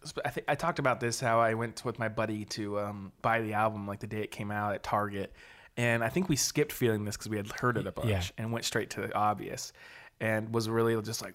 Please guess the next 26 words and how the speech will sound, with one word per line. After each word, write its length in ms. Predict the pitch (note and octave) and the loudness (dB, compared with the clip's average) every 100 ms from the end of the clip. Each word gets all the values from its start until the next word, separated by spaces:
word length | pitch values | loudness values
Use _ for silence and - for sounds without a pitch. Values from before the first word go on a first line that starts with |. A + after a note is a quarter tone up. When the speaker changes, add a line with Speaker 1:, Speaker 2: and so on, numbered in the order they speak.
| - | -12
Speaker 1:
"Whoa." 340 | - - D#5+ D#5+ | -2 2 4 6
Speaker 2:
Yeah. 180 | - | 6
Speaker 1:
Like, 220 | - B2 A#2 | 4 2 0
it 100 | B2 | 0
just 180 | B2 | 0
was, 180 | B2 B2 | -2 -2
we 80 | C3 | 2
were 140 | C3 A#2+ | 2 2
kinda 180 | C#3 B2 | 2 2
like, 260 | A#2 - - _ _ _ _ _ _ - - - - | 2 -2 -16 _ _ _ _ _ _ -20 -20 -20 0
like, 220 | B2+ B2+ | 0 2
I 120 | D3 F3+ | 4 6
was 160 | G3+ | 6
just 160 | D#3 - | 6 4
all 200 | C#3 C#3 | 6 6
about, 320 | C3+ B2+ B2 A#2 | 6 4 4 4
like, 240 | A2+ - | 0 -2
the, 260 | A#2 A#2 A2+ | 0 2 2
how 200 | B2 A#2+ | 2 2
hard 440 | A#2 A2 G#2+ G2+ - | 4 2 2 -2 -6
everything 320 | G#2+ G#2+ G#2 | -6 -8 -8
sounded 420 | - G#2 G2+ G2 | -4 -4 -4 -8
for, 140 | - G#2+ | -2 4
Speaker 2:
Same. 220 | E3+ A2+ | 6 4
Speaker 1:
you 60 | |
know, 200 | G2 F#2 | -2 -6